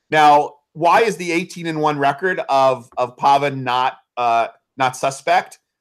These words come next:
Um, I looked at each one of his opponents. Um, one, I'd argue that the regional promotion in Brazil is better than the Chinese regional promotion and even the Australian regional promotion. Um, you know, he, he, most of his opponents had winning records.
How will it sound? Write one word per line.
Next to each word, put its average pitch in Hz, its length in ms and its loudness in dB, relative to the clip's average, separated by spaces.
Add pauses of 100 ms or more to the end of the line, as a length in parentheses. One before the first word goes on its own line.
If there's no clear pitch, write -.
(140)
Um, 131 200 0
I 202 120 2
looked 220 240 -4
at 175 80 0
each 180 220 -8
one 175 140 0
of 151 80 -2
his 135 160 -4
opponents. 139 680 -4 (440)
Um, 143 220 0
one, 202 160 2
I'd 190 160 0
argue 160 380 -2
that 156 240 0
the 151 80 -8
regional 151 320 -6
promotion 143 480 -4
in 135 80 -6
Brazil 135 380 -4
is 120 100 -6
better 123 340 -2
than 135 160 -8
the 127 80 -10
Chinese 127 460 -8
regional 135 320 -4
promotion 143 560 -4
and 120 120 -10
even 127 200 -6
the 127 100 -6
Australian 123 560 -4
regional 147 320 -6
promotion. 156 580 -6 (580)
Um, 135 580 4
you 151 80 -4
know, 135 220 4
he, 135 300 -10
he, - 160 -10
most 170 440 0
of 220 100 -6
his 185 380 -8
opponents 160 500 -4
had 131 240 -2
winning 143 240 -4
records. 160 600 -6